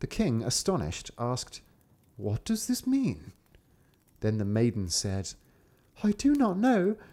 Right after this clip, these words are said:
but I have been so sorrowful, and now I'm so happy.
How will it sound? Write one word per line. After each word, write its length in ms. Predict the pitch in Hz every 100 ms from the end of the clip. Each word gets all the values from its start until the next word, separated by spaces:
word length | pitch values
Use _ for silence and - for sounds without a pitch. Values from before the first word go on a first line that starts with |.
| -
but 80 | 214
I 80 | 202
have 140 | 202
been 120 | 214 208
so 240 | - 294
sorrowful, 720 | 285 269 269 170 - 120 175 - -
and 140 | 247
now 200 | 294 277
I'm 120 | 254
so 180 | 247 277
happy. 520 | 262 320 302 220 175